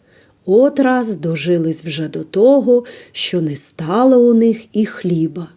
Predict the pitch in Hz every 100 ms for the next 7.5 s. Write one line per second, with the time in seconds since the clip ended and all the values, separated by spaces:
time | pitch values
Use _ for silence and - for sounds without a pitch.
0 | _ _ _ _ _ _ _ 269 254 240
1 | 185 - - 180 180 160 - 160 160 -
2 | _ _ _ _ _ _ - 160 214 269
3 | 269 240 233 - 156 151 - - _ _
4 | _ - 190 311 294 254 156 - - 139
5 | _ _ _ _ _ - - - 156 -
6 | 170 170 185 240 285 302 339 330 330 370
7 | 302 262 170 - -